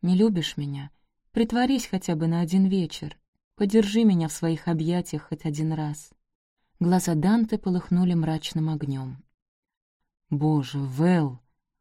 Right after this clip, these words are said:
Он резко выдохнул, затем прижался своими губами к моим, размыкая их и пробуя меня на вкус,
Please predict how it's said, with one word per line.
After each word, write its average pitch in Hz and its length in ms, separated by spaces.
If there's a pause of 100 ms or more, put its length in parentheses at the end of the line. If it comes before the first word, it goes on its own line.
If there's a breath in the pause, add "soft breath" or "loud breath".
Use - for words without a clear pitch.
(140)
Он 175 180
резко 170 400
выдохнул, 165 560
затем 185 380
прижался 180 500
своими 156 380
губами 147 400
к - 100
моим, 156 460 (420 soft breath)
размыкая 175 640
их 185 260
и - 60
пробуя 170 400
меня 160 260
на 151 140
вкус, - 500